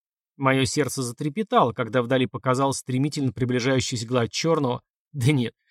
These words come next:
русского моря. Его бескрайний простор, необъятность и красота разожгли в душе одновременно два противоположных чувства: ликование перед скорой встречей и в то же время страх перед всемогущей стихией.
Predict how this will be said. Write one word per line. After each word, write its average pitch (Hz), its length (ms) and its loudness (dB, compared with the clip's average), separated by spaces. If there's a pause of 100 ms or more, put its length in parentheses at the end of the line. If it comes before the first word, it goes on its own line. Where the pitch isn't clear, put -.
(200)
русского 139 480 0
моря. 113 360 -2 (520)
Его 165 200 2
бескрайний 226 520 2
простор, 196 580 -2
необъятность 156 680 0
и 147 40 -6
красота 165 480 -2
разожгли 156 400 2
в 170 60 -2
душе 160 320 0
одновременно 160 560 0
два 160 220 2
противоположных 165 720 -2
чувства: 131 540 -6 (600)
ликование 135 640 4
перед 131 220 -6
скорой 131 380 0
встречей 139 540 -2
и - 20 -2
в - 80 -10
то 156 120 -2
же 139 120 0
время 143 240 2
страх 139 460 -2
перед 131 200 -2
всемогущей 127 600 -2
стихией. 147 600 -4